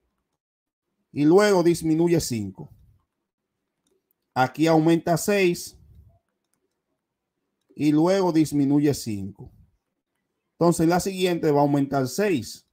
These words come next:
Si aquí aumenta seis, diecinueve más seis son veinticinco.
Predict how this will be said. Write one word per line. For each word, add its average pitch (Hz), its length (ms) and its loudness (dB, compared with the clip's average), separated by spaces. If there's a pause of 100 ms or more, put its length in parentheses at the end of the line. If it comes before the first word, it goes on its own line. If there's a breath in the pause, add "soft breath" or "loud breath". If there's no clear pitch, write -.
(500)
Si - 180 -10
aquí 131 180 -4
aumenta 175 440 0
seis, 170 320 -2
diecinueve 151 960 4 (540 soft breath)
más 156 300 0
seis 165 480 -4 (100)
son 165 540 -2 (140)
veinticinco. 139 1040 0